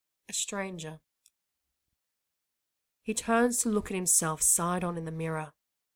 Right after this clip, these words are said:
He's pleased with what he sees. One thing he'd been careful about was his body.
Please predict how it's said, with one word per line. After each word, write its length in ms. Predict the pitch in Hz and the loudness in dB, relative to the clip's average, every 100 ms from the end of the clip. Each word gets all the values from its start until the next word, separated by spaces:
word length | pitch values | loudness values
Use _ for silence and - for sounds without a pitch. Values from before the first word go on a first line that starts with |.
| _ | _
He's 220 | - - | -2 0
pleased 340 | - 214 208 | 4 4 2
with 140 | 175 165 | -2 -6
what 100 | 170 | -4
he 80 | 156 | -2
sees. 600 | - 165 147 156 - - _ _ _ _ _ _ | -2 -2 -4 -6 -8 -8 _ _ _ _ _ _
One 220 | 202 226 | 0 2
thing 200 | 226 202 | 2 -2
he'd 160 | 165 160 | -4 -4
been 140 | 165 | -4
careful 440 | 165 170 165 - 170 | -4 -4 -4 -2 -4
about 280 | 160 160 175 | -2 -4 -4
was 160 | 165 | -6
his 180 | - - | -6 -4
body. 400 | 165 170 147 147 | 0 0 0 -6